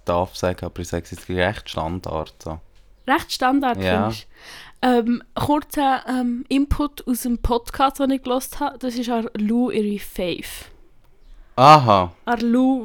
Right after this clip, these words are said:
Speaker 2: die gewonnen hat letztes Jahr.
Speaker 1: Ja, ja, I see.
Speaker 2: Ähm, also, jetzt müsstest du noch herausfinden,
Speaker 1: Der Job
Speaker 2: was
Speaker 1: und das Lebensmotto,
Speaker 2: und das Lebensmotto.
Speaker 1: hä?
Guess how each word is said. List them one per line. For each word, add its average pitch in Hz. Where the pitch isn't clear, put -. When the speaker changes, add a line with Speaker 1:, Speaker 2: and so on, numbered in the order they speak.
Speaker 2:
die 214
gewonnen 214
hat 190
letztes -
Jahr. 117
Speaker 1:
Ja, 110
ja, 107
I 110
see. 92
Speaker 2:
Ähm, 277
also, 294
jetzt 320
müsstest 285
du 294
noch 302
herausfinden, 311
Speaker 1:
Der 302
Job 226
Speaker 2:
was -
Speaker 1:
und 110
das 110
Lebensmotto, 127
Speaker 2:
und -
das 269
Lebensmotto. 117
Speaker 1:
hä? -